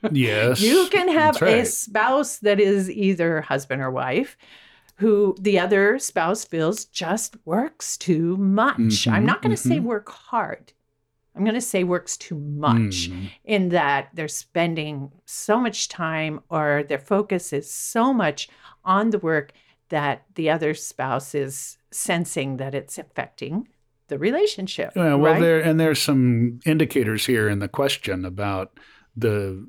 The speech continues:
Speaker 1: the, uh, the reasoning or the rationale that exists in his
Speaker 2: Mm,
Speaker 1: mind about
Speaker 2: right.
Speaker 1: why,
Speaker 2: Right.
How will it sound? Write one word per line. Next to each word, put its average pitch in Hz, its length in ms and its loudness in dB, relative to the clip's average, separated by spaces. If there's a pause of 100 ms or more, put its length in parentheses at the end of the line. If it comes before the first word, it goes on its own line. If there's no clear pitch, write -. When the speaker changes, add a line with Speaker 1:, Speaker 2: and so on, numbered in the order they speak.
Speaker 1:
the, 95 440 -8
uh, 92 320 -12 (360)
the 113 80 0
reasoning 120 720 2
or 101 140 -2
the 95 100 -6
rationale 113 800 0
that 107 140 -2
exists 101 680 -6
in 101 520 -6
his 208 380 2
Speaker 2:
Mm, 127 40 2
Speaker 1:
mind 101 520 0
about 104 380 -2
Speaker 2:
right. 107 140 -10
Speaker 1:
why, 104 720 0
Speaker 2:
Right. 135 540 -14